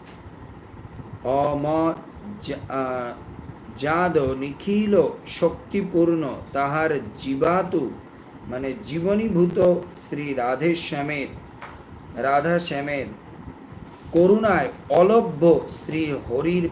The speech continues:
পাদপদ্ম পাইয়া থাকে। আহ, কি অপূর্ব মহিমা বৃন্দাবনের।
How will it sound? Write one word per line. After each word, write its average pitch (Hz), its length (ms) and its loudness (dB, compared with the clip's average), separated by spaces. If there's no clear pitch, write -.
পাদপদ্ম 143 840 2
পাইয়া 131 420 -4
থাকে। 104 260 -12
আহ, 117 180 -8
কি 208 120 2
অপূর্ব 170 720 4
মহিমা 135 600 0
বৃন্দাবনের। 117 720 -8